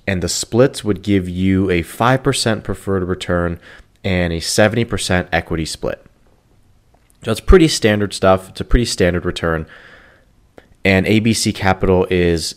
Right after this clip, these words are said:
the operating partners. They found the deal. They underwrote the deal. They're gonna be operating this deal as it closes. But what could happen is someone else who also raises money may approach A B C Capital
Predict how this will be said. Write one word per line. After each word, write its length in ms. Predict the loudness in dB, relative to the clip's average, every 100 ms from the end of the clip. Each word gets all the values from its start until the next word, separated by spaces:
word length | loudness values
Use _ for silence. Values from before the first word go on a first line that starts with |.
| -14
the 220 | -8 -2
operating 500 | 0 2 4 4 4
partners. 480 | 2 2 2 -2 -2
They 140 | -4
found 300 | 0 2 4
the 60 | 2
deal. 320 | 2 4 4
They 120 | 4
underwrote 420 | 2 0 0 0 -2
the 80 |
deal. 480 | 0 2 2 2 0
They're 200 | -4 -6
gonna 140 | -4 -4
be 140 | -2
operating 420 | -2 -2 -4 -6
this 160 | -10 -8
deal 460 | -6 -4 -4 -6 -12 -20 -16 -6
as 160 | -6
it 80 | -6
closes. 500 | -10 -10 -12 -14 -18 _ _ _ -20 -20 -20 _ _ _ _ _ _ _ -20
But 400 | 0 2 2 2
what 260 | 0 0 0
could 300 | 4 6 6
happen 580 | 4 2 2 0 -2 -2
is 180 | -2 -2
someone 440 | -2 -2 -2 -4 0
else 360 | 4 6 4 0
who 240 | -2 0
also 420 | 2 2 2 2
raises 380 | 4 4 2 0
money 380 | -4 -4 -4 -4
may 220 | -2 0
approach 720 | 0 2 4 6 6 4 -6 -6
A 140 | -4
B 140 | -2 -4
C 180 | -4 -6
Capital 580 | -4 -4 -2 -2 -2